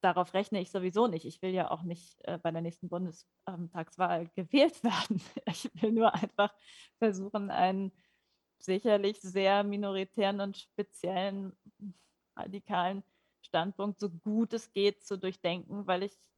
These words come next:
den eben für richtig halte und dann kann man nicht anders. Aber dass ich, ich, also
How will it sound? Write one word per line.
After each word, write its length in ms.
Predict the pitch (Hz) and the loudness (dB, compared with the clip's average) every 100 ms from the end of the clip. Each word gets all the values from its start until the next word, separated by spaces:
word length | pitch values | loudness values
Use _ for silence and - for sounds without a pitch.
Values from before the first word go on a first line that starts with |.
| _ - | _ -12
den 140 | 104 | -10
eben 220 | 101 - 190 | -8 -10 -10
für 160 | - | -10
richtig 260 | 190 254 - | -10 -8 -4
halte 180 | 190 185 | -4 -4
und 60 | 185 | -6
dann 160 | 196 | -8
kann 140 | 196 214 | -6 -6
man 140 | 262 185 | -6 -8
nicht 160 | 170 | -8
anders. 340 | - 175 175 _ | -8 -6 -6 _
Aber 320 | 160 175 170 - - | -4 -2 -2 -4 -12
dass 160 | 180 175 | -12 -12
ich, 140 | - | -16
ich, 280 | - - _ _ _ _ - | -20 -20 _ _ _ _ -16
also 340 | 170 - | -16 -14